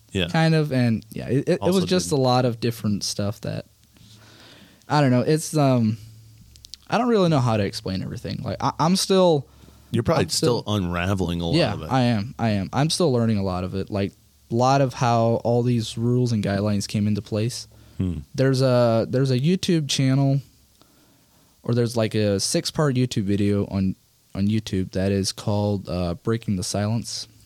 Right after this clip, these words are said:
Speaker 2: It,
Speaker 1: Okay.
Speaker 2: it's by a former Amish. He left the Amish, or their parents left the Amish when he was fourteen.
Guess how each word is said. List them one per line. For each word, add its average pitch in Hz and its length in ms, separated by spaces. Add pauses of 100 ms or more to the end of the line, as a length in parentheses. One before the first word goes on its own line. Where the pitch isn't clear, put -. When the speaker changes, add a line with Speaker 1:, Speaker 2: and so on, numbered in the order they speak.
Speaker 2:
It, 104 100
Speaker 1:
Okay. 110 180
Speaker 2:
it's 135 120
by 123 180
a 113 100
former 151 380
Amish. 127 600
He 113 560
left 123 260
the 123 80
Amish, 117 320
or 113 100
their 110 200
parents 123 580
left 110 180
the 98 80
Amish 110 360
when 110 80
he 113 80
was 98 120
fourteen. 120 600